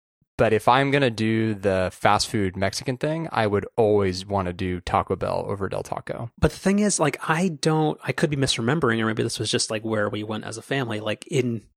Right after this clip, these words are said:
Speaker 2: the Southern Orange County location. Like, it's just, I don't remember there being Taco Bells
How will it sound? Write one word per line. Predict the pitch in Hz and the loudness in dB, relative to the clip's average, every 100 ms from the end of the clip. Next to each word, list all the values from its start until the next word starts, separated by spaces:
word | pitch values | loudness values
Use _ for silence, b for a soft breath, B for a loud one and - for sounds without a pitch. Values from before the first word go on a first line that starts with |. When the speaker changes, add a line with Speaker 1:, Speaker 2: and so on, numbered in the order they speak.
| _ _ - | _ _ -10
Speaker 2:
the | 107 - - | -10 -10 -12
Southern | - 104 107 107 | -4 -2 -2 -6
Orange | - 117 - | -10 -14 -8
County | 117 113 110 _ _ _ _ - - | -8 -8 -12 _ _ _ _ -20 -8
location. | 135 175 175 | -2 2 4
Like, | 135 120 | 2 2
it's | 139 - | 0 0
just, | 127 - B B B - | -2 -4 B B B -4
I | 143 | 0
don't | 240 | 0
remember | 220 214 233 | 2 2 2
there | 143 | 2
being | 113 113 107 | 2 0 0
Taco | 110 104 117 | 0 0 -2
Bells | - 113 - - | -2 -4 -6 -8